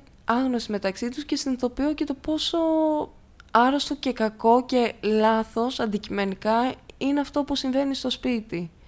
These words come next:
Και κάπου εκεί κατάλαβα ότι πρέπει,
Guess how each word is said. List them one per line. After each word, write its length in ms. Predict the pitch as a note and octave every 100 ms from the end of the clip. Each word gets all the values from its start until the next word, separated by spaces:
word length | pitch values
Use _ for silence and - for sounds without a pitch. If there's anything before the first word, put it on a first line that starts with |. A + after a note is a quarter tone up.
| - - - -
Και 160 | - -
κάπου 260 | D#4+ D#4
εκεί 800 | C#4+ C4 C#4 C4+ C4 A#3+ A3 G#3 - - -
κατάλαβα 500 | - G#3 G#3 G#3+ G#3+
ότι 160 | G#3+ G3+
πρέπει, 1000 | - G#3 G#3 G#3+ G3+ F#3+ F#3 F#3 F#3